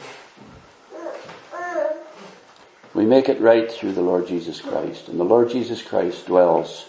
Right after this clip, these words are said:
in the hearts and lives of believing individuals. It's a continuing thing that, that we can, we can trace it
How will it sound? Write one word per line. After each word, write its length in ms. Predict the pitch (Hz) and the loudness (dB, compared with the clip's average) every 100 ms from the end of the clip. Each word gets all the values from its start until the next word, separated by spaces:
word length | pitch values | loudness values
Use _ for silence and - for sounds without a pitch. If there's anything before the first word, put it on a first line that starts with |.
| - 87 | -20 -10
in 100 | 80 | -8
the 100 | 82 | -4
hearts 320 | 90 85 - | -6 -6 -8
and 140 | 90 | -4
lives 520 | 82 76 78 73 - - _ _ - - - - - - | -2 -4 -8 -14 -18 -20 _ _ -20 -20 -20 -20 -20 -10
of 200 | 76 - - - | -10 -10 -18 -6
believing 640 | 90 90 98 92 90 - | -4 -2 -2 -2 -4 -4
individuals. 880 | 85 87 87 90 85 80 73 71 - - _ _ _ - - - - - - - | -6 -6 -10 -10 -10 -10 -10 -14 -20 -20 _ _ _ -20 -20 -20 -20 -20 -20 -20
It's 160 | 85 - | -18 -10
a 60 | 82 | -10
continuing 800 | - - - 135 127 120 117 | -8 -8 2 4 4 4 0
thing 400 | 110 123 117 113 | -2 0 2 2
that, 120 | 90 - - _ - | 0 -6 -16 _ -12
that 180 | - - | -10 -6
we 100 | 90 | -8
can, 420 | 82 80 85 - | -6 -6 -8 -10
we 100 | 85 | -12
can 140 | 85 82 | -10 -6
trace 340 | - 117 117 | 2 2 0
it 120 | - | -8